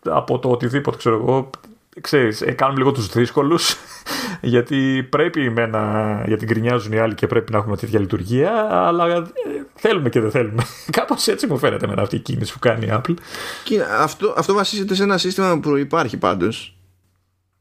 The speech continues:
Speaker 2: Γιατί
Speaker 1: Μμμ.
Speaker 2: είναι, είναι διαφορετική υπόθεση, όντως, το λέω σε Siri ότι, "Κοίταξε να δεις, θέλω να κάνεις αυτό με την τάδε εφαρμογή", και να το κρατάει για μελλοντική χρήση, σαν προτίμηση. Και άλλο πράγμα το πηγαίνω στα settings και αλλάζω το, το default.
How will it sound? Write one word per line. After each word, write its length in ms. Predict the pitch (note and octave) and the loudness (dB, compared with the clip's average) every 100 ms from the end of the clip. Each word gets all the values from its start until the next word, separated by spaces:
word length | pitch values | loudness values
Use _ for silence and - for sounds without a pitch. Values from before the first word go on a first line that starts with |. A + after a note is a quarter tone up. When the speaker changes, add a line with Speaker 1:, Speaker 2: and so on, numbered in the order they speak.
| _ | _
Speaker 2:
Γιατί 220 | - A2 C#3 | -4 0 2
Speaker 1:
Μμμ. 60 | |
Speaker 2:
είναι, 200 | D#3 D#3 - | 2 0 2
είναι 180 | D#3 | 2
διαφορετική 540 | D#3 C#3+ C#3 C3 B2+ E3+ | 2 2 2 0 0 0
υπόθεση, 440 | - C#3 C3+ - | 2 2 0 2
όντως, 360 | C3+ C#3 A2+ G2 | 2 2 0 0
το 160 | G#2+ G#2 | 2 2
λέω 840 | A2 G#2+ G2+ G2 F#2+ F#2 G2+ - | 2 2 2 2 2 -2 -4 -6
σε 140 | G#2+ G#2 - | -4 -2 0
Siri 260 | A2 G2+ G2+ | 2 2 0
ότι, 240 | F2+ G2 | -2 -4
"Κοίταξε 320 | G#2 G2+ - | -2 -2 -2
να 100 | G2+ | -2
δεις, 140 | G2 G2 | -2 -2
θέλω 120 | G#2+ | 0
να 100 | G2+ | 0
κάνεις 280 | G#2 G#2 G2+ | 2 0 -2
αυτό 280 | F2+ G#2+ G2 | -2 0 0
με 100 | F2 | -2
την 140 | F#2 | 0
τάδε 180 | G2 F#2 | 0 0
εφαρμογή", 520 | F2 F2 F2+ F2+ - - _ _ _ _ _ _ _ | 0 -2 0 -2 -4 -10 _ _ _ _ _ _ _
και 100 | A2+ | -2
να 140 | A2 | 0
το 100 | G#2 | 0
κρατάει 440 | G2 G2+ G2 A2 G#2+ | 0 0 2 2 2
για 340 | G2+ G2 F#2 | 2 2 2
μελλοντική 400 | F#2+ G#2 G2 G2+ | 2 0 0 -4
χρήση, 420 | G2 G#2 F#2+ B2 - - - _ _ | -2 -2 0 -4 -6 -16 -20 _ _
σαν 160 | - G#2 | -2 0
προτίμηση. 600 | A2+ A#2 A2 G2+ - B3+ - - _ - | 0 2 0 -2 -4 -8 -14 -20 _ -4
Και 140 | D#3 | 0
άλλο 160 | F3 F#3+ | 0 0
πράγμα 300 | C#3+ B2+ A#2 | 0 0 -2
το 100 | A2+ | -2
πηγαίνω 460 | A#2+ A#2 A#2 A2+ | -2 0 2 0
στα 180 | G#2 A2 | 0 0
settings 340 | - G#2 G#2+ | 0 0 0
και 340 | G2 A2 G#2+ G#2 | 0 0 2 2
αλλάζω 360 | G#2 G#2+ G#2 | 2 2 0
το, 460 | G2 F#2+ G2 G2+ G#2 | 0 0 0 0 -2
το 120 | G#2+ G#2 | 0 0
default. 300 | G2+ F2 | 0 -2